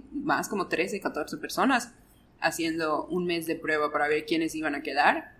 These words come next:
Y yo así como, "Wow, todavía queda un mes de prueba". Y ya, o sea, haciendo todos mis, mi, o sea, las tareas que me pedían y todo lo demás, eh, hablando con May constantemente. Y ya cuando se acabó el mes de prueba, todos volvimos a tener una videollamada para que nos den el feedback y nos digan si nos íbamos a quedar o no.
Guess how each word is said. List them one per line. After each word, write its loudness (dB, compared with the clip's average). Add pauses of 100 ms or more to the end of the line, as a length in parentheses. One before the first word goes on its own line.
(100)
Y -8
yo 0
así -2
como, 0
"Wow, -6
todavía 0
queda -2
un 0
mes 2
de 2
prueba". 0 (300)
Y -4
ya, 4
o -4
sea, -4
haciendo 0
todos 0
mis, -8 (200)
mi, -4 (140)
o -16
sea, 2
las -2
tareas 2
que -4
me -4
pedían 2
y 2
todo 2
lo -4
demás, 0 (460)
eh, 0
hablando 8
con 2
May 2
constantemente. 0
Y 0
ya 4
cuando 2
se 2
acabó 4
el 4
mes 0
de 6
prueba, 6
todos 2
volvimos 2
a -12
tener 2
una 2
videollamada 2
para 4
que 0
nos 0
den -2
el 0
feedback 2
y 4
nos 4
digan 4
si -2
nos -2
íbamos 0
a -2
quedar 4
o 4
no. 0